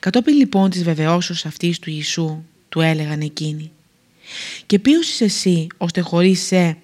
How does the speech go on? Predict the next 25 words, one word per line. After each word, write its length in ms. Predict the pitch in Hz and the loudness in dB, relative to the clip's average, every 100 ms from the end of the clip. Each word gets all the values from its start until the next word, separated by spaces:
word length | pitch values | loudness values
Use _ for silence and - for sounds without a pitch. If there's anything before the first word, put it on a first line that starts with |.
| _ | _
να 160 | 170 165 | 0 4
είναι 200 | 170 165 | 4 4
αδύνατο 380 | 160 170 160 | 4 2 0
να 120 | 160 160 | -2 -4
σωθόμεν;» 600 | 170 165 165 170 196 208 _ _ _ _ _ _ _ _ | -6 -2 0 0 -2 -6 _ _ _ _ _ _ _ _
Και 80 | 160 | -8
εις 160 | 156 | -6
απάντησιν 480 | 156 170 170 - 165 | -2 0 0 -2 -6
ο 40 | |
Ιησούς, 480 | 156 151 - 165 160 - _ _ | -4 -6 -4 -6 -6 -16 _ _
είπεν 300 | - 180 156 | 0 0 0
εις 140 | 151 156 | -6 -8
αυτούς, 420 | 156 156 156 - - _ _ _ - - - - | -10 -10 -10 -14 -20 _ _ _ -20 -16 -10 -2
«Ακριβώς 640 | 175 180 175 190 226 247 | 0 2 2 4 2 2
και 100 | 214 | -2
εξ 160 | 185 180 | -2 -2
ολοκλήρου 480 | 170 - 202 185 165 - _ _ | -2 2 4 4 2 -4 _ _
είμαι 220 | - 170 | 0 2
εκείνο 480 | 160 151 - 208 214 | 2 0 2 4 4
που 100 | 202 | 2
σας 220 | 180 165 | -4 -4
λέγω 320 | 156 170 170 185 | -2 -2 -2 -2
τώρα». 400 | 170 147 147 147 _ _ _ _ _ _ _ _ | -2 -4 -8 -14 _ _ _ _ _ _ _ _
Είκοσι 360 | - - 156 - | -12 -8 -8 -4
έξι. 340 | 156 156 - | -6 -8 -18